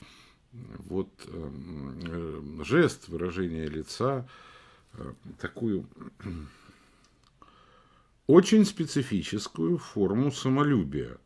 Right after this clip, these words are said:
которая самолюбие, не нарциссизм совсем. Вас никогда не удивляла вот эта страшная перепутанность смирения и послушания, когда, э,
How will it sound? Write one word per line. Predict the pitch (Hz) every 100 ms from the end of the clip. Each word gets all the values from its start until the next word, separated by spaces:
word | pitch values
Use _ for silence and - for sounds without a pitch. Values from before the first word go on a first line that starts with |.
| -
которая | - 104 143 110 78
самолюбие, | - 78 117 170 98 65 57 62
не | 69 71 95
нарциссизм | 131 131 - 135 - 208 160
совсем. | 123 120 - - 113 - - _ _ _ _ _ _
Вас | 98 98 107 -
никогда | 92 101 104 139 175
не | 123
удивляла | 98 90 95 143 87 78
вот | 90 87 90
эта | - - - - - - - - - - _ - - - -
страшная | - 110 123 - - 95 90
перепутанность | - 90 - - - 78 69 65 - - - _ _ -
смирения | - 90 92 95 85 82
и | 82
послушания, | - 87 - - 80 65 60 - -
когда, | 78 76 80 80 80 - _ - - - - - _ _ -
э, | -